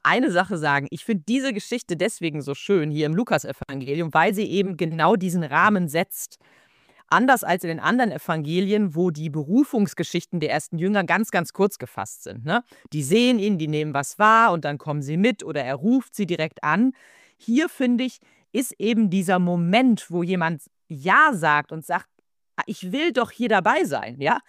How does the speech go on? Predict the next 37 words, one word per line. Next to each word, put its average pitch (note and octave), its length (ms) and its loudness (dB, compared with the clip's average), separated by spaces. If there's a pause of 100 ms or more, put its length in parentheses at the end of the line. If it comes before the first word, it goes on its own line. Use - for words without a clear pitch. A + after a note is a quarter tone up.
(200)
Ich F#3 200 -6
will C4+ 160 2
mitmachen G3 640 2
an E3 140 0
dieser E3+ 240 -2
großen F3+ 520 0
Vision, F#3 540 2
die E3 140 -4
hier E3 160 -4
gerade D3+ 300 0
aufgemacht D3 640 -2
wird, C3+ 220 -12 (300)
an E3+ 160 0
dem, G#3+ 180 2
was F#3+ 180 0
hier G3 140 0
losgetreten E3 840 -2
wird. D3+ 160 -8 (300)
Viel, C4+ 520 2 (160)
wie F3+ 260 -2
ich - 140 -4
finde, G#3 280 2
realistischer F3+ 680 0
dargestellt. A#2 680 -6
Genau F3 400 4
in A3+ 100 2
dem F#3+ 120 2
Modus, G#3+ 400 -2
wie F3+ 120 -4
wir G#3+ 100 2
es A3+ 100 -2
eigentlich F3+ 340 -6
uns D#3+ 120 -6
auch D3 180 -4
gedacht F3+ 380 0
haben E3+ 160 0
als, - 260 -8